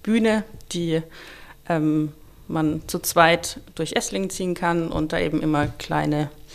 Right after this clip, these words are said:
ähm, Musikveranstaltungen oder andere Aktionen machen kann,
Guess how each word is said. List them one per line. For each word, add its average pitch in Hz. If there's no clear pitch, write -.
ähm, 160
Musikveranstaltungen 160
oder -
andere 147
Aktionen 156
machen 160
kann, 151